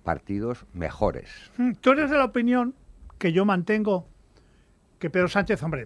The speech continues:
Speaker 2: evidentemente a mí no me gusta, pero bueno, eso es, eso no tiene nada que ver con la pregunta que te voy a hacer. Eh, no deja tirado a los suyos.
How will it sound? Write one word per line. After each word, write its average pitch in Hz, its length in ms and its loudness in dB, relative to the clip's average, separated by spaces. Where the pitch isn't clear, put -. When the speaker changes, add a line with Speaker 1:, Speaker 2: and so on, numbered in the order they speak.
Speaker 2:
evidentemente 104 760 -16
a 101 80 -16
mí 113 80 -16
no 107 80 -16
me 107 80 -16
gusta, 113 280 -18
pero 117 160 -16
bueno, 110 160 -14
eso - 140 -14
es, - 180 -16
eso - 200 -8
no 143 60 -8
tiene 127 200 -8
nada 123 120 -8
que 131 140 -8
ver 139 120 -4
con 135 100 -6
la 120 80 -8
pregunta 113 320 -12
que - 40 -20
te - 100 -20
voy - 100 -20
a - 40 -20
hacer. - 160 -18
Eh, 185 420 4
no 190 260 4
deja 214 320 0
tirado 175 520 -2
a 196 100 -4
los 165 200 -2
suyos. 196 420 -4